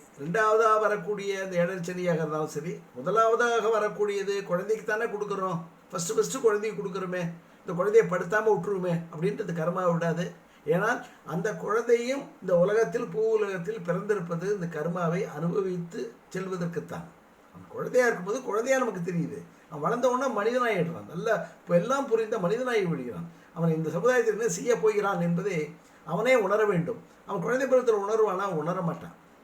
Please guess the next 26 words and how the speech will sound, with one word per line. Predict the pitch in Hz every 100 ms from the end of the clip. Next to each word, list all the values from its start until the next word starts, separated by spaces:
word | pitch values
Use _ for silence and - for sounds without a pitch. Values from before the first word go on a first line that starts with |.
| - -
அப்ப | 160 247
அந்த | 175 170 202 175 156 - - - -
உணர | 156 185 226
முடியாத | 226 233 254 226
சூழ்நிலையில | 208 208 190 170 165 160 - -
அவனுக்கு | 160 185 175
கொடுப்பதின் | 165 170 220 240 214 196
மூலம் | 190 185 220 220
அவனுடைய | 185 175 165 160
பெற்றோர்களை | 165 165 220 202 185 170 165
வந்து | 147 170 175 156
அதுல | 151 147 135 127 170 - - - - - -
கனெக்ட் | 175 202 -
பண்ணி | 190 202
ஈடுபடுத்தி | 180 170 180 175 160 - 208 - - - - -
அந்த | 160 160
ஏழரை | 175 196 170
சனி | 180 208
தன்னுடைய | 165 160 151 143
பணியை | 160 170 175
செய்து | - 165 147
முடிக்கிறார். | 127 120 113 85 - - - - - - - - - -
இரண்டாவது | 151 185 285 302 277
பணி | 269
செ-, | 247 226
இரண்டாவது, | 202 - 247 262 254 233 214 202